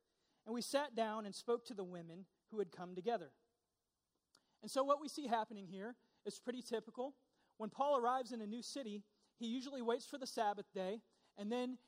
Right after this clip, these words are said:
he looks for a synagogue, a Jewish house of worship, to go and share the good news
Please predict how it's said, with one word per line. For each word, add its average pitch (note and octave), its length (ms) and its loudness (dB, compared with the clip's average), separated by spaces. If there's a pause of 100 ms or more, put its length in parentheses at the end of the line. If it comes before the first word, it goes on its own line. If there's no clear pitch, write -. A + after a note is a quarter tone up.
he A#3 120 -4
looks C4 240 -4
for B3 180 0
a G#3+ 60 -2
synagogue, G#3+ 680 -2 (260)
a G3+ 80 -6
Jewish G#3 320 -6
house B3 320 -4
of G3 120 -6
worship, G#3 500 -4 (280)
to A3 140 2
go G3+ 440 2 (220)
and G3 120 -8
share C#4+ 320 -2
the A#3 100 -4
good B3 240 -2
news A#3+ 460 -4